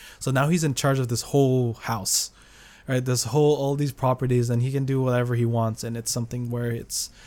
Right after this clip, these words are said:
they have to see that, "Oh, we're in trouble," kind of thing. And which is good, because they need the competition.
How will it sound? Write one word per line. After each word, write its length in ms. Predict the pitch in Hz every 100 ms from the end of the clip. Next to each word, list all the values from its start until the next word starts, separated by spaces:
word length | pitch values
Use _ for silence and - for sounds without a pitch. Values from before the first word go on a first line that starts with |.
| - -
they 140 | - 151
have 260 | - 156 160
to 100 | 139
see 240 | - 143
that, 160 | 123 123
"Oh, 280 | 135 135 120
we're 240 | 117 131
in 100 | 123
trouble," 320 | 120 123 117
kind 200 | 117 110
of 80 | 113
thing. 240 | - - -
And 120 | 135
which 120 | 160 208
is 100 | 156
good, 500 | 117 208 160 123 123 - - - - -
because 360 | 151 131 147 135
they 140 | 147
need 460 | 160 180 185 170 - -
the 100 | 139
competition. 840 | 143 156 - 151 160 120 110 120